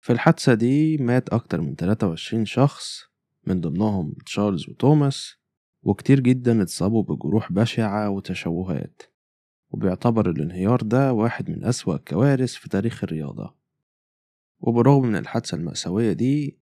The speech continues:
إلا إن الجمهور جوه الملعب كانوا مشغولين جدا باللعبة وما سمعوش عن المأساة الرهيبة اللي كانت بتحصل على بعد مية متر منهم. وبعد فوز واحد من الفريقين، الجمهور حملوا أفراد الفريق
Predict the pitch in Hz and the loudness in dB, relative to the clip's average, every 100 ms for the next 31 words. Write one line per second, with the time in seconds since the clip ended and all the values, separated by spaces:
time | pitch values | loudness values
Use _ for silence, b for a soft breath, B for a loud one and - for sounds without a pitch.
0 | _ - 110 87 87 80 82 - 82 95 | _ -2 2 2 0 -4 -8 -6 -6 0
1 | 120 135 110 98 85 95 139 120 123 123 | 4 4 4 2 2 2 2 0 -2 -4
2 | - 87 80 82 82 87 117 107 117 98 | -4 -2 -2 -4 -4 -2 -2 -2 -2 -2
3 | 87 85 98 131 120 123 120 - - 95 | -2 0 2 2 2 0 -2 -10 -6 -4
4 | - 87 80 113 127 - 90 90 87 - | -2 -4 -2 -2 -2 -2 -2 -2 -2 -4
5 | 104 110 92 87 127 117 117 113 - _ | -2 0 0 0 0 0 0 -2 -8 _
6 | - 101 98 - 98 98 87 82 131 - | -4 0 0 0 -2 -2 -4 0 0 0
7 | - 117 107 87 82 85 110 120 110 110 | 0 0 0 -4 -8 -4 -2 0 -2 -6
8 | - - 90 104 - 98 - 92 85 78 | -8 -6 -2 -2 -2 -4 -2 -2 0 -2
9 | 67 71 58 _ _ _ _ _ _ _ | -6 -8 -10 _ _ _ _ _ _ _
10 | _ - 113 120 113 110 143 123 127 - | _ -4 0 0 0 0 0 2 0 -2
11 | 104 87 78 - 78 65 113 160 156 143 | -4 -4 -6 -8 -8 0 4 4 2 -4
12 | - _ 123 123 120 104 110 127 120 - | -12 _ -2 2 2 2 0 0 -2 -2
13 | 98 101 90 - - 98 101 - - - | 0 0 0 -4 -4 -2 -2 -4 -10 -4
14 | 113 131 123 90 | 0 0 0 -4